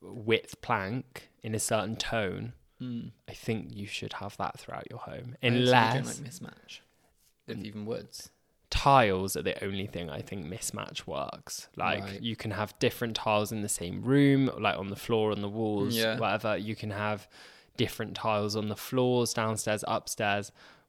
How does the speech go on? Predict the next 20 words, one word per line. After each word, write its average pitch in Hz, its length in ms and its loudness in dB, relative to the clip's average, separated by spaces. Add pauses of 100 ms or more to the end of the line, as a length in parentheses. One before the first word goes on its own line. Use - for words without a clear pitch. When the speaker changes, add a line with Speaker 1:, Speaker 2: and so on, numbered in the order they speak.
Speaker 1:
Wood, 131 680 4 (1700)
I 113 120 -6
still 143 420 2
think 110 680 -4
Speaker 2:
Not 127 120 -8
Speaker 1:
it, 98 120 -4
Speaker 2:
for - 60 -6
you. 113 300 -8
Speaker 1:
I 117 80 0
think 131 340 2
it - 120 -6
flows 107 680 2
if - 220 -8
you 104 120 -6
have 104 220 -6
the 101 80 -10
same 104 380 -2
wood 101 180 -2
tone 95 280 -6
better. - 480 -8